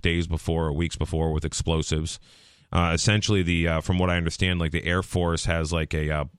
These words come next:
you know, explosive investigation unit or some, some wing in the military, and they tried to, like, r-, replicate this alleged, like, fertilizer diesel fuel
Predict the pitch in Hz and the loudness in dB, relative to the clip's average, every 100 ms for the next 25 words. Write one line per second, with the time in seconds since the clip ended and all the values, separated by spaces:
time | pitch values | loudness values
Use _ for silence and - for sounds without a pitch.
0 | _ 78 80 78 76 - 92 87 85 78 | _ -4 -2 -2 -4 -2 0 0 -2 -2
1 | 76 85 - 73 80 85 87 87 87 90 | -2 -2 -2 -2 -2 -2 -2 0 0 -2
2 | - 80 - 82 - 80 80 80 82 80 | -4 -6 -6 -6 -2 -2 0 0 0 0
3 | 82 82 85 82 82 - - - - _ | 0 0 0 0 -2 -6 -20 -20 -20 _
4 | _ - 90 85 85 76 92 - 95 90 | _ 0 2 2 0 0 0 2 2 2
5 | 85 85 82 73 76 - - 85 - - | 2 2 0 -2 -6 -8 -8 -8 -8 -4
6 | 80 98 98 87 92 82 - - _ 85 | 0 2 2 0 0 0 -4 -12 _ -2
7 | 87 85 80 90 85 82 73 - 85 80 | -2 0 0 0 0 -2 -4 -6 -2 -2
8 | - - - 95 90 85 85 80 76 90 | -4 -10 -4 0 2 0 0 -2 -4 -2
9 | 85 82 - 85 85 80 | -2 -2 -2 -2 0 -2